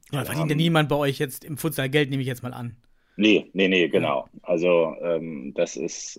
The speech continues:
Speaker 2: äh, das ist noch ganz, ganz weit weg, äh, weil die Damen im, im Fußball ja noch nicht mal wirklich Geld verdienen. Also da fängt es ja erst, ich sag mal, bei, äh, bei guten Vereinen so ab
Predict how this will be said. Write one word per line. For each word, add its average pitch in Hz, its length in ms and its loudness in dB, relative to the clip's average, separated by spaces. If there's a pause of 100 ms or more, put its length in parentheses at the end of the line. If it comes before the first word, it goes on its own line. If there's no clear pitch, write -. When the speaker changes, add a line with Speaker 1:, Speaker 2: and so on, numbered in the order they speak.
Speaker 2:
äh, 82 200 -4
das 92 180 4
ist 95 160 -4
noch 85 160 2
ganz, 110 300 4
ganz 113 260 4
weit 107 240 6
weg, 98 240 0 (400)
äh, 92 220 0
weil 90 160 2
die 87 100 -4
Damen 92 440 2
im, 87 640 -8
im 85 140 -6
Fußball 92 540 4
ja 82 100 6
noch 80 160 2
nicht 82 240 -8
mal 78 240 -2
wirklich - 320 -8
Geld 76 220 -4
verdienen. - 420 -14 (140)
Also 78 240 -6
da 78 120 0
fängt - 360 -2
es - 140 -4
ja 82 140 4
erst, 82 460 0 (420)
ich - 140 -6
sag 85 180 2
mal, 85 160 2
bei, 78 600 2
äh, 78 440 -4 (140)
bei 80 160 0
guten 90 320 -4
Vereinen 82 560 0
so 82 140 -4
ab - 180 -2